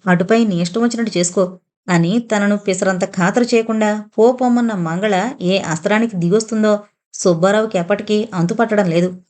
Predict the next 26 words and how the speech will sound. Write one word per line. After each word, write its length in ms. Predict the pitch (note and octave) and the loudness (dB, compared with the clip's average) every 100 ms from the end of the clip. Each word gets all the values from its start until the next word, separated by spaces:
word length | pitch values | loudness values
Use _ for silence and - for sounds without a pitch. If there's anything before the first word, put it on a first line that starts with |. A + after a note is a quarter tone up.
| _ _ _ _ _ _ - | _ _ _ _ _ _ -4
"నువ్వుండు 300 | G3 F3+ F#3 | -2 0 2
నాన్న, 420 | G#3 G3+ F#3+ F#3 F3+ - | 2 0 -2 -4 -6 -2
నీకంతా 420 | F#3+ F#3+ D#3+ A3 | 0 2 2 2
తొందరే. 480 | A3 F#3+ G3 G3 F#3+ _ _ _ - | 0 0 2 2 0 _ _ _ -8
ఇప్పుడు 220 | G3 F#3 | 0 2
అందుకే 260 | E3+ F3 A#3 | 2 2 0
కదా 380 | G3 G3+ G#3 F3+ | 0 0 -2 -4
నేను 180 | G3+ G#3 | -2 -2
కింద 320 | G#3 F3 F3+ | -2 -2 0
మీద 240 | A3 A3+ A3 | 0 0 0
పడి 300 | A3+ A3 F#3 | 0 0 0
ఆలోచిస్తోంది," 760 | E3+ A#3 A3+ A#3 G#3 F3+ F3 - | 0 -2 -2 0 0 -2 -4 -2
అన్నాడు 380 | F#3+ F3 D#3+ F#3+ | 2 2 2 0
రంజుకుని. 640 | A3 D#3+ E3+ F3 E3+ E3+ - _ _ _ _ _ _ F3 | 0 0 -2 0 -2 -2 -8 _ _ _ _ _ _ 0
"ఒరే 180 | F3 | 2
సుబ్బిగా, 560 | E3+ F3+ D#3+ E3 F3 G3+ - - | 0 -2 -2 0 0 -2 -8 -6
డాక్టర్ 400 | F3+ F3+ F#3 A#3 | -2 -2 -4 -6
సీట్ 200 | A#3+ A#3 | -2 -2
అంటే 300 | G3 F3 G3 | -2 -2 -2
డబ్బెట్టి 380 | G#3 E3 G3 A#3 | -2 -2 -2 -4
కొన్నాను 340 | G#3+ E3+ F#3 | -4 -2 -2
కానీ 420 | F#3+ E3+ F3+ A3 - | -2 -2 -2 -4 -2
తెలివితేటలు 480 | F3+ F3+ F#3 G#3+ G#3+ | 0 0 0 -2 -2
కొనడం 320 | G3 E3 G#3 | -2 -2 -2
నా 100 | G#3+ | -2
తరమట్రా. 600 | E3+ D#3+ G3 G3+ G#3+ G#3 | -2 -2 -2 0 0 -2